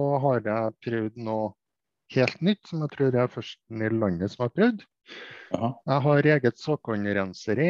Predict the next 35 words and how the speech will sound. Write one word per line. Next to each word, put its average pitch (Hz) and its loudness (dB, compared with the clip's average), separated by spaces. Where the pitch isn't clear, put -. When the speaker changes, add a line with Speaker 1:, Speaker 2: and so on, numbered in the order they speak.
Speaker 1:
og 165 0
der 135 0
har 139 -2
jeg 107 -6
jo, 113 -14
eh, 117 -14
beisemaskin 131 2
for 151 0
å 131 0
beise, 113 -2
eh, 120 0
såkornet 107 -2
med 110 -2
soppmiddel. 139 2
Speaker 2:
Ja. 160 4
Speaker 1:
Og - -2
så - -4
fant 147 2
jeg 104 4
ut 113 -2
at 131 -4
jeg 131 -4
kunne 127 -6
bruke 123 -4
den 117 0
beisemaskinen 104 0
til 123 -2
å 123 0
legge, 120 0
eh, 113 -2
flytende 147 2
gjødsel 139 0
på 220 0
såkornet. 104 0
Speaker 2:
Ja. 214 8